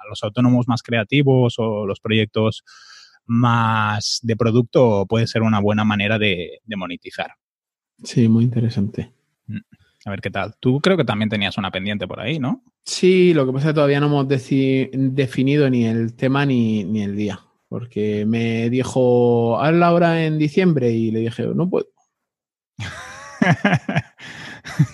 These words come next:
Speaker 2: Y entonces, pues, pues eso, que, que todavía tengo que hablar con Bosco a ver qué, qué tema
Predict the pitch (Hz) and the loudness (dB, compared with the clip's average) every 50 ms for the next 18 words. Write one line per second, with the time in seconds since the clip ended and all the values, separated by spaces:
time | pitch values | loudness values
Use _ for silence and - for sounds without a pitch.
0 | - 156 127 127 123 117 117 117 117 117 123 120 120 127 123 120 - 127 123 120 | 0 2 4 4 4 6 6 4 2 2 2 0 2 0 0 0 2 2 2 4
1 | 113 110 107 107 107 104 101 - - - - - - _ _ - 113 110 107 104 | 4 2 2 2 2 0 -2 -6 -10 -16 -18 -20 -20 _ _ -6 -2 0 0 0
2 | 98 101 104 - - - 101 101 104 - 117 117 123 127 95 92 95 92 92 107 | 0 -2 -6 -8 -10 -8 -6 -6 -6 -6 -6 -6 -4 -4 -4 -4 -4 -6 -8 -10
3 | 120 _ _ _ _ _ _ _ - - 110 113 110 110 110 110 110 113 110 113 | -12 _ _ _ _ _ _ _ -4 0 0 2 2 4 2 2 2 2 2 2
4 | 113 110 110 107 110 113 110 107 - - 110 113 110 113 110 - - - 110 104 | 2 2 2 2 2 2 0 0 -2 -2 -2 0 0 -2 -2 -4 -2 -2 0 0
5 | 104 101 98 - _ - 107 101 101 98 98 101 110 - - 113 107 110 110 107 | 0 -2 -4 -8 _ -4 -2 -2 0 -2 -4 -6 -6 -4 -4 -2 0 0 2 2
6 | 107 107 107 107 104 104 110 113 | 2 2 2 0 -2 -4 -6 -8